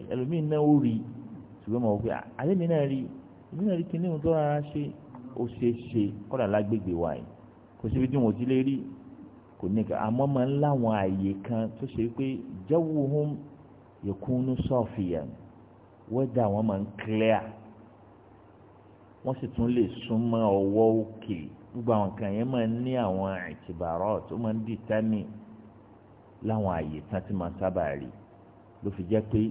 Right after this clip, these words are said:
gbogbo ayé, ìlú kọ̀ọ̀kan, wọ́n máa ń ní àwọn àyè pé ó súnmọ́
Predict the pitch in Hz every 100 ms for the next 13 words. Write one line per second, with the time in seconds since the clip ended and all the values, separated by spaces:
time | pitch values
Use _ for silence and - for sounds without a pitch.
0 | 110 117 120 113 135 131 139 147 147 -
1 | 131 151 180 180 160 - 147 143 143 -
2 | - - - 113 113 104 107 113 113 92
3 | 92 87 85 90 104 - - 123 - 139
4 | 131 131